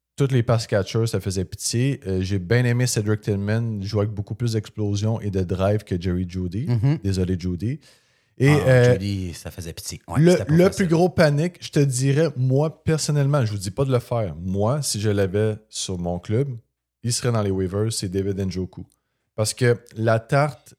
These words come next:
Speaker 1: euh, des Browns est assez petite pour les re-, les, tous les receveurs de passe et tight end. Et là, en plus, t'as un tight end qui a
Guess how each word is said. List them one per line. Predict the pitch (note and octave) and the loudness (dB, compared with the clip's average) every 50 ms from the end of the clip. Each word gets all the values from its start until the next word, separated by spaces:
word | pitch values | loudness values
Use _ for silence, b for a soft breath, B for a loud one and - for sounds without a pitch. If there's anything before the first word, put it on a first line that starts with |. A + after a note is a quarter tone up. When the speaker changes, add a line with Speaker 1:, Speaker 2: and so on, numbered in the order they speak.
| - | -4
Speaker 1:
euh, | A2 G#2+ G#2 G#2 G#2 G#2 G#2 F#2 F#2+ | -2 -2 0 0 0 0 -2 -4 -6
des | G2+ G2+ A2 A2 | -4 -2 -2 0
Browns | G2+ F#2+ A2 A2+ B2 B2+ C3 B2 - - | 0 2 2 2 2 2 0 -2 -4 -6
est | G#2 F#2+ - - | -8 -4 0 0
assez | A2+ A2 - - C3 B2 | 0 0 0 0 -2 -4
petite | - - A2+ G2 - - - C3 B2+ A#2+ _ - _ _ _ | -2 -2 -4 -4 -4 -4 -4 -4 -4 -6 _ -16 _ _ _
pour | - A2+ G#2 | -4 -4 -2
les | G2+ G2 | -2 -2
re-, | F#2 G2 G2 - | -2 -2 -4 -6
les, | - G#2 G2+ G2 G2 G2 F#2+ F2 | -6 -6 -4 -2 -2 -2 -4 -6
tous | - - - B2 G#2+ | -8 -6 -6 -6 -4
les | A2 G#2 | -2 -2
receveurs | G2+ G#2+ - - G2+ G2+ G2+ | -2 -2 -2 -2 -2 -2 -2
de | G2 | -4
passe | F#2 - G#2 G#2+ - | -2 -2 -2 -2 -2
et | G2 F#2+ | -4 -4
tight | - G2+ G2 F#2+ F#2+ G2+ | -2 0 0 0 0 0
end. | G#2+ B2 D3 C3+ - | 0 0 -2 -4 -2
Et | - A2 G#2+ | 0 0 2
là, | G#2 G2+ G#2+ A#2 C3 - | 2 4 4 4 2 2
en | - A2 A2 A2 G#2 | 0 0 0 0 0
plus, | - - A2+ B2 C#3+ D3 - - b b b b b b b b | -2 0 0 2 0 0 -2 -8 b b b b b b b b
t'as | - B2 | -2 0
un | A#2 A#2+ A#2 | 0 0 2
tight | - B2 A2+ A2+ G#2+ G#2+ | 4 4 4 4 4 2
end | A#2 B2+ C#3 | 0 0 0
qui | C3 - | 0 -2
a | A#2 | -4